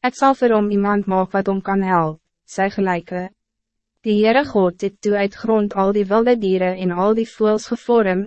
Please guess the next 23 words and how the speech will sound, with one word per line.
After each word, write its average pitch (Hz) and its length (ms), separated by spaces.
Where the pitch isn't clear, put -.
en 190 140
na 185 100
die 196 120
mens 180 340
toegebring 190 640
om 202 160
vast 220 320
te 254 80
stel 185 460
hoe 190 100
hy 185 120
elkeen 226 340
sou 208 220
noem, 170 220
en 196 160
wat 196 140
die 214 100
mens 185 400
elke 220 320
levende 185 480
wezen 190 400
sou 185 160
noem, 170 300